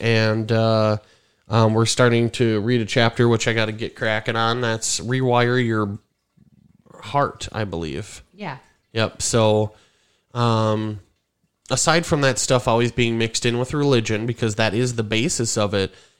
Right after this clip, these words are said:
Speaker 1: you know, I can find a lot of things if you're not a religious or denominational person that, uh, can give similar perspectives. And really, they're probably replacing the word God with universe or spirit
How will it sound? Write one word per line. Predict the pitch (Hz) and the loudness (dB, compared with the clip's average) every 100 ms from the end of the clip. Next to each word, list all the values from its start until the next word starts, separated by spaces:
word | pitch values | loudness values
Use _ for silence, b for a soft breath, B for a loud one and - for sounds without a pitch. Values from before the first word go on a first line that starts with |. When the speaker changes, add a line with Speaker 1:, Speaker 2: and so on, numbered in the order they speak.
| - | -2
Speaker 1:
you | |
know, | 131 | 0
I | 143 | 2
can | 156 156 | 0 -2
find | 139 135 135 | 0 0 2
a | |
lot | 120 120 | 2 2
of | 117 | 2
things | 127 120 117 | -2 -2 -2
if | 110 120 | -2 2
you're | 117 | 2
not | 113 113 113 110 - - - _ _ - | 2 0 0 -2 -6 -12 -14 _ _ -8
a | 135 | 0
religious | 127 120 120 117 120 127 120 | 2 2 2 2 0 0 -4
or | 110 | -2
denominational | 110 113 110 110 110 107 - 113 | -2 0 0 0 -2 -2 -2 -4
person | 104 120 131 - 104 95 95 b b b b _ | 0 0 0 -2 -4 -4 -10 b b b b _
that, | 113 120 110 110 104 - - | -2 2 2 2 -2 -8 -6
uh, | - 107 104 101 101 101 - - | -4 0 0 0 -2 -6 -14 -8
can | 131 120 | -6 -2
give | 123 117 | 0 0
similar | 110 - - 156 156 147 | -2 -6 -2 0 0 -2
perspectives. | 143 131 - 110 98 - 80 82 - - b b b b | -2 -4 -2 -2 -4 -4 -6 -6 -10 -12 b b b b
And | 123 123 127 | -2 0 2
really, | 180 175 175 | 4 4 2
they're | 151 123 | 0 0
probably | 113 131 131 | 4 4 4
replacing | 123 117 - 117 - 117 | 2 0 2 0 2 0
the | 107 | 0
word | 107 101 | -2 0
God | 104 101 | 2 2
with | 101 101 | 0 -2
universe | 98 98 87 64 67 - - - | -2 -2 -4 -6 -8 -8 -10 -4
or | 104 101 90 | 0 0 -2
spirit | 92 - 92 80 - - | -6 -6 -6 -6 -8 -12